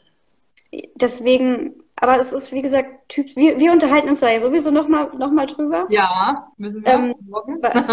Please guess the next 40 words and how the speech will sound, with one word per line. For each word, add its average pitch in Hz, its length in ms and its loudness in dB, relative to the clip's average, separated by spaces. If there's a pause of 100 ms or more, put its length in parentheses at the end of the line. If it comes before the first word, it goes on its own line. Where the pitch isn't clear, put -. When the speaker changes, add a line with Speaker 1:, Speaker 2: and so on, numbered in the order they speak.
(160)
Speaker 2:
<laughs> 202 440 -14 (320)
Speaker 1:
also 262 200 -4
ich 302 220 -4
bin 311 140 4
da 311 120 2
halt 285 180 0
eher 262 500 -2
jetzt 247 200 -8
nicht 285 160 -4
so 311 100 -8
für 294 140 -8
Kalorien 269 480 -4
zählen, 269 400 -6
aber 226 200 -12
wie 240 100 -20
gesagt, 240 280 -8
es - 100 -20
kann 233 200 -12
schon 240 200 -10
sein, 220 220 -4
dass 233 140 -10
es - 260 -18
manchen 226 420 -8
Menschen 220 300 -6
einfach, 214 560 -8 (420)
ja, 202 460 -8
manchen 202 300 -8
Menschen 202 220 -6
einfach 208 220 -8
total 208 300 -4
entspricht. 196 520 -8 (840)
Ich - 140 -6
finde, 277 160 4
man 254 160 2
macht 254 180 -4
sich's 254 140 0
ein 233 60 -6
bisschen 240 200 -6
schwieriger 202 420 -6
damit. 202 400 -8